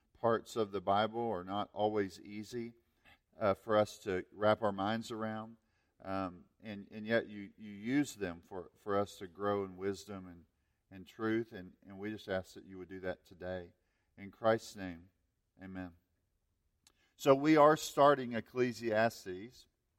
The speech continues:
uh, which is a book maybe you haven't read before, maybe you have, I don't know. It is in the Old Testament.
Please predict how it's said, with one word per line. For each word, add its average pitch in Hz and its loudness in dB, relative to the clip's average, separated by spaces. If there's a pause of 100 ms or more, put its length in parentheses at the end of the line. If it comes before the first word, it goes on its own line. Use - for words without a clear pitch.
(400)
uh, 101 6
which 113 -2
is 110 -2
a 107 -4
book 123 4
maybe 127 2
you 131 6
haven't 123 10
read 123 6
before, 131 4
maybe 127 4
you 120 -2
have, 120 10
I 110 12
don't 113 2
know. 113 2 (400)
It 127 4
is 143 4
in 135 -4
the 127 2
Old 123 6
Testament. 131 2